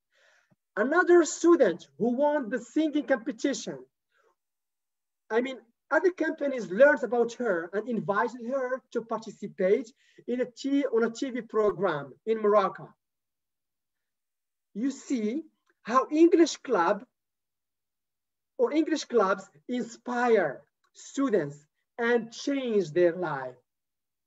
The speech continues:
for the best. Look, the result. One of the students who participated in these, I mean, uh,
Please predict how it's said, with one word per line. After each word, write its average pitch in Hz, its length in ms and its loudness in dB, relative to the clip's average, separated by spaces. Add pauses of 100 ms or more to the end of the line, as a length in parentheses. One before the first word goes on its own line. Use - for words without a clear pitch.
(300)
for 196 200 -4
the 170 100 0
best. 151 440 -6 (1500)
Look, 233 200 -4 (220)
the 220 180 6
result. 190 520 0 (360)
One 262 220 4
of 247 180 4
the 247 80 0
students 285 500 -4
who 240 120 0
participated 240 1040 2
in 214 340 -4
these, 226 320 -2
I 190 160 -4
mean, 190 260 2
uh, 175 140 -2